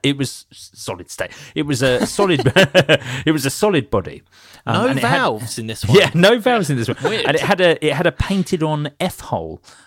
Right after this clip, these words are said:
Speaker 1: Um, the, it had, uh, banjo tuners originally running through the back of the, of the headstock, not the side. And very much it was Gibson, and this was the start of, like, the thirty point five inch scale length, uh,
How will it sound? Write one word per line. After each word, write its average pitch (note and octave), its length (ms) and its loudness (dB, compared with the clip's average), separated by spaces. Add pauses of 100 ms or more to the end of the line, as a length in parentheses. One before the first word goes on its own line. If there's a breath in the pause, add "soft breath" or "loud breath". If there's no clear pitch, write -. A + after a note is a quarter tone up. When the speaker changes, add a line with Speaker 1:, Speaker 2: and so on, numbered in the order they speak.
(140 loud breath)
Speaker 1:
Um, G#2 640 -6
the, C3 340 -6
it C#3 140 -4
had, C#3 360 -6
uh, B2 220 0 (160)
banjo D#3+ 400 -2
tuners G#2+ 460 -6
originally G#2 420 -10
running A#2 400 -6
through A#2 240 -8
the G#2 80 -10
back G2 560 -12 (100)
of G#2 260 -10
the, G2 360 -8 (240)
of G#2+ 200 -12
the G2 120 -8
headstock, F#2+ 600 -14
not B2 200 -6
the B2 80 -12
side. A2+ 500 -10 (320 loud breath)
And F3+ 160 -8
very A3+ 240 -4
much F3+ 440 -6
it D3 140 -4
was C#3+ 360 -6
Gibson, C#3+ 500 -6
and F3 160 -10
this - 160 -8
was D3+ 120 -8
the C3+ 80 -8
start - 380 -8
of, G#2 180 -10
like, F#2+ 180 -8
the A2 60 -16
thirty - 340 -6
point - 260 -14
five G2+ 260 -10
inch F#2+ 200 -12
scale B3 340 -6
length, D#2+ 460 -16
uh, F2 100 -16